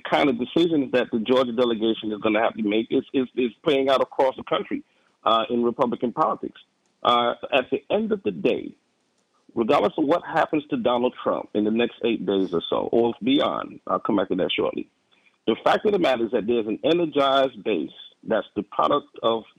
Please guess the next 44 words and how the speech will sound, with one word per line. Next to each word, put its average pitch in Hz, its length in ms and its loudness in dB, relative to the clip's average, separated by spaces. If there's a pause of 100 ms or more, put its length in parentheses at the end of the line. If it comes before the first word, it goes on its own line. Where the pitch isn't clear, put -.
(140)
Donald 120 300 0
Trump's 120 240 -2
ability 101 360 -2
to 85 100 0
tap - 300 -2
into 110 340 -2
and 95 100 -2
mobilize. 80 580 0 (480)
That 156 200 2
base 180 220 2
isn't 180 220 0
going 170 220 2
away, 104 320 2
as 113 100 -2
we 127 160 2
are 120 40 -2
hearing 147 340 2
right 135 200 2
now. 143 280 0
The, 113 200 0
in 107 140 -2
fact, 156 320 0
i-, 117 260 -2
i-, 107 140 -2
despite 135 400 0
what 120 140 0
happened, 123 580 -2
in 185 240 0
spite 113 220 2
of 110 80 0
what 107 160 0
happened 107 380 -2
in, 101 240 -2
in, 101 260 -2
uh, 98 200 2 (100)
at, 110 60 -4 (140)
in, 101 320 -2
at - 100 -2
the 85 80 -6
Capitol, 113 480 -2 (480)
we're 123 160 4
talking 135 380 0
about 127 320 2 (140)
continued 135 720 0